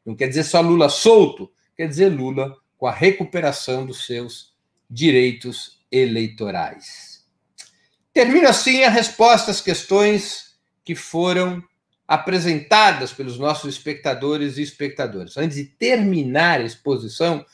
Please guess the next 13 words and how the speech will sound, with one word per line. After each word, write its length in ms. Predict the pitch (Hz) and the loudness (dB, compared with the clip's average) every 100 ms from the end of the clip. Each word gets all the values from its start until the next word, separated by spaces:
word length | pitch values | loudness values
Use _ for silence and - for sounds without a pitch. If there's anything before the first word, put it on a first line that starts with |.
| _ _ - | _ _ -4
eu 80 | 127 | 4
vou 180 | 165 | 4
colocar 360 | 170 147 143 147 | 6 2 4 2
no 160 | 131 123 | 4 4
ar 180 | 127 | 4
pra 100 | 113 | 0
vocês 380 | 113 110 156 151 | -8 -4 0 2
a 60 | 170 | 2
enquete 720 | 180 175 - 214 220 220 - | 0 -2 2 4 4 2 -8
que 80 | 147 | -4
nós 220 | 139 139 | -4 -4
fizemos 720 | 131 113 127 143 151 151 - _ _ _ - | -8 -4 0 0 -2 -8 -14 _ _ _ -8
sobre, 680 | - - 160 151 151 165 | -6 0 0 2 0 0